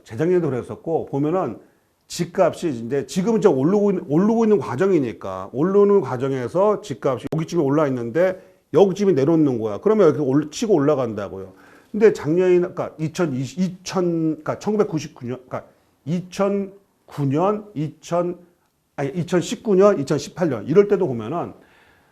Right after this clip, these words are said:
딱 봐서 집값이, 집이 좀 좋아 보이잖아요. 집이 좋아 보이면은 거의 그 집은 그 가격에 거의 안 팔렸었어요. 조금 더 팔렸지. 그리고 집값이 너무 높게 났다. 그건 결국 낮게 팔리고. 제가 말씀드렸잖아요.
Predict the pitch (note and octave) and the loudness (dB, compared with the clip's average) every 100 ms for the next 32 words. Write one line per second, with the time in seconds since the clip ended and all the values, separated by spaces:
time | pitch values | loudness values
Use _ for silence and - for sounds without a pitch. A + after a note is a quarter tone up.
0 | _ _ _ G#2+ - B2+ B2 F#3+ A#2+ G2 | _ _ _ 0 2 -4 -2 0 -2 -4
1 | - D#3 - G#3 - G#3+ - - - G#3 | -12 -8 0 0 0 -4 -6 -14 -6 -2
2 | A3+ A3 - C#3 F#3+ F3 C#3 A#2 G2+ G2 | 0 0 2 4 4 2 -2 -4 -8 -10
3 | C#3+ G#3 - F#3 A3 C#3+ D3 F#3 D3 B2+ | -10 -12 -12 -6 -6 -2 2 2 2 -2
4 | C#3+ F3+ - - D#3+ B3+ D#3+ C3+ C#3 F3+ | -4 -6 -6 -2 0 0 0 -2 0 0
5 | G3+ - - _ - D#3+ G#3+ G3+ - D#3 | -2 -6 -20 _ -8 2 2 2 0 -2
6 | A#2 A2+ E3 F#3+ - G#2+ - F2+ F2+ F#2+ | -2 -4 -2 -2 -2 -8 -14 -14 -14 -16
7 | _ E3+ F3 B2 A#2+ E3 A#2+ - - F2+ | _ -10 -8 -8 -6 -6 -6 -8 -18 -20
8 | _ _ _ _ _ - E3+ F#3+ G#3+ G#3 | _ _ _ _ _ -2 0 4 4 2
9 | - - - C3+ A3 E3+ E3+ F3+ - C3 | -6 -20 -18 -2 0 2 2 0 0 -2
10 | A3+ F3+ B2+ - G#2 - G3+ D3 C#3 F3+ | 2 2 0 -6 -10 -6 -4 -2 0 0
11 | F3+ - A2 E3+ D3 B2 G2 F#2 F#2 - | -2 -8 -8 -4 -6 -6 -10 -12 -16 -20
12 | _ _ _ G#3+ A3 E3 D3 D#3 A#2+ A2+ | _ _ _ 2 4 4 2 -2 -2 -6
13 | F#2+ F#2 | -8 -12